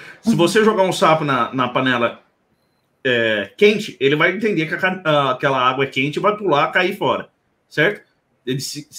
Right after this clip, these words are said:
Speaker 1: ele se salva daquilo. Mas se você jogar um sapo na água fria e aos poucos ele esquentando a panela, ele morre sem perceber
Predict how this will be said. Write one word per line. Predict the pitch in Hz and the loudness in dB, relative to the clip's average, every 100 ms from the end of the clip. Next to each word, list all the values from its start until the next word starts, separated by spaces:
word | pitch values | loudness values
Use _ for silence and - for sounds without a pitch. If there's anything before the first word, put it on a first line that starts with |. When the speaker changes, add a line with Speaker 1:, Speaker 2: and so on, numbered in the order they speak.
| - | -10
Speaker 1:
ele | 131 127 | -6 -6
se | 135 - | -8 -4
salva | - 175 147 131 | 2 4 4 2
daquilo. | 113 95 78 _ _ _ _ _ | -2 -6 -12 _ _ _ _ _
Mas | 143 147 | -2 2
se | |
você | 226 | 4
jogar | 208 196 | 6 4
um | 185 | 4
sapo | - 156 143 | 2 0 2
na | 131 | 0
água | 135 143 139 | 2 2 -2
fria | - 135 110 - _ _ _ _ | 0 0 0 -6 _ _ _ _
e | 170 | 2
aos | 220 - | 2 2
poucos | 165 160 131 | 2 2 0
ele | 123 | -8
esquentando | 117 139 120 120 | -8 -6 -4 -4
a | 104 | -4
panela, | 123 160 175 143 | -2 0 0 0
ele | 135 160 | 0 0
morre | 160 156 160 | 2 2 0
sem | 180 180 | -2 -2
perceber | 180 175 147 175 180 | 0 0 0 -2 -4